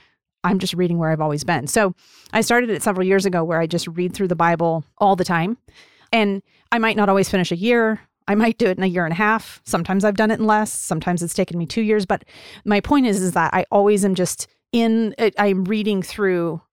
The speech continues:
God's word. Even if, you know, at church and at Bible study, we'll be studying in a separate book, or, you know, I might even do some other little Bible studies along the way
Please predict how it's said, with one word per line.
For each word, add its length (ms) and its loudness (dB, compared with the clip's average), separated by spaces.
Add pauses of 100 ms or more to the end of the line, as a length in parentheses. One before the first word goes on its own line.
God's 260 0
word. 220 -4
Even 360 2
if, 540 -2 (300)
you 100 0
know, 240 2
at 140 -2
church 400 0
and 180 0 (320)
at 120 -4
Bible 260 2
study, 280 0
we'll 100 0
be 120 -2
studying 520 0
in 240 0
a 120 -2
separate 420 -2
book, 400 0
or, 200 0 (320)
you 80 2
know, 60 2
I 100 2
might 200 2
even 160 2
do 180 4
some 200 0
other 180 0
little 160 2
Bible 280 2
studies 420 0
along 320 2
the 80 -2
way 480 0